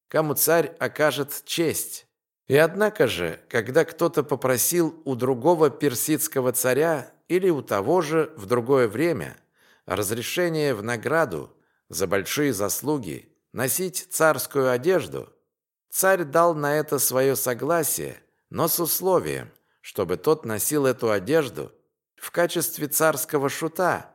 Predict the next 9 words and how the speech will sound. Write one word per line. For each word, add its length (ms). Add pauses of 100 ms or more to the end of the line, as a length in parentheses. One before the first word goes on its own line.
(680)
а 140
это 260
уже 300
было 640 (160)
бесчестием. 1000 (800)
Таким 380
образом, 760
гражданские 800
почести 760